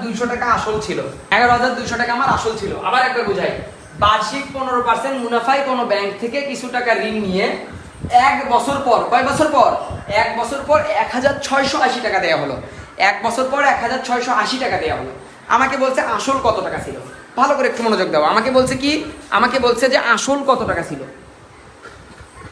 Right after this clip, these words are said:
আসল কত টাকা ছিল। তাহলে আমি এখানে কি কি দেওয়া আছে আগে লিখবো। মুনাফার হার দেওয়া আছে পনেরো পার্সেন্ট, আমার এখানে সময় দেওয়া আছে এক বছর, আমাকে বলছে মুনাফা দিচ্ছি এক হাজার ছয়শো আশি টাকা, মান বসালাম, আসল নাই।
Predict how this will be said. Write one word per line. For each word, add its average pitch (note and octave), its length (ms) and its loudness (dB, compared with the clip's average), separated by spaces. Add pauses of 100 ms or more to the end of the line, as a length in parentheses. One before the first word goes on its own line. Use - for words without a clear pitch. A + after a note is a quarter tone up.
(560)
আসল A#3 320 2
কত B3+ 160 2
টাকা F#3 180 4
ছিল। D3+ 160 0 (400)
তাহলে B3+ 240 2
আমি C4 220 2
এখানে C4 280 -2
কি - 80 -8
কি C#4 80 -8
দেওয়া B3+ 200 4
আছে B3 100 0
আগে B3 140 0
লিখবো। A3+ 260 -4 (160)
মুনাফার A#3 340 0
হার A3 240 4
দেওয়া A3 180 2
আছে A#3 160 0
পনেরো A3 240 -4
পার্সেন্ট, G#3 340 0 (440)
আমার G#3 220 2
এখানে A3 240 -2
সময় A3 340 0
দেওয়া A3 220 2
আছে A3 120 0
এক G#3+ 200 2
বছর, G#3+ 260 0 (360)
আমাকে A3+ 300 2
বলছে A3+ 220 0
মুনাফা G#3+ 340 0
দিচ্ছি - 240 -2
এক A3+ 120 2
হাজার G#3 200 0
ছয়শো G#3+ 240 0
আশি G3 200 -2
টাকা, G#3+ 140 -6
মান - 180 -2
বসালাম, - 300 -4 (140)
আসল A3 240 -2
নাই। A3+ 140 0